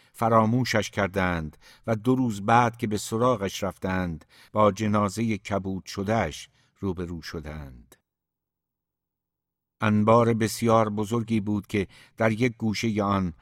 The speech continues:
چند خمرهٔ روسی در کنار هم ردیف کرده بودند.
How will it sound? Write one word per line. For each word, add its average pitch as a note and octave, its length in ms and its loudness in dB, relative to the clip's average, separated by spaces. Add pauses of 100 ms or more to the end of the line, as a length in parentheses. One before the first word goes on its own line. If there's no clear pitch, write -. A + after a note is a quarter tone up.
(200)
چند A#2 380 2
خمرهٔ A2 520 0
روسی G2+ 540 -2 (240)
در G#2+ 140 0
کنار A#2 440 2
هم F#2+ 320 -2
ردیف G2 360 -2
کرده F2 300 -6
بودند. D#2 640 -12